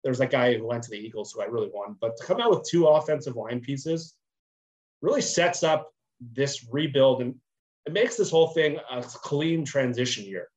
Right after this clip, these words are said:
And if they screwed up this draft or they kinda were all over the place, it would have been really hard to get excited about where things were going.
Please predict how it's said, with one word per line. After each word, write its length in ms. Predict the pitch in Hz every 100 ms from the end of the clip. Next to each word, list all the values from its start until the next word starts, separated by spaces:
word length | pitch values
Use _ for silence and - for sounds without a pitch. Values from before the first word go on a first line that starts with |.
| _ _ _ _ _
And 400 | 131 131 127 147 - _ _ _ _
if 140 | 135 -
they 140 | 233
screwed 320 | 254 170 156
up 120 | 147
this 140 | 143 123
draft 460 | 127 117 117 117
or 80 | 113
they 100 | 113
kinda 260 | 113 151 151
were 140 | 131
all 160 | 120 113
over 160 | 110
the 80 | 117
place, 640 | - 123 117 117 - - _ _ _ _ _ -
it 40 |
would 100 | 143
have 80 | 247
been 160 | 180 135
really 200 | 135 127
hard 240 | 123 120
to 60 | 117
get 100 | 104
excited 400 | 98 - 101 101
about 220 | 98 101
where 120 | 101
things 300 | 98 107 107
were 100 | 101
going. 440 | 98 95 101 98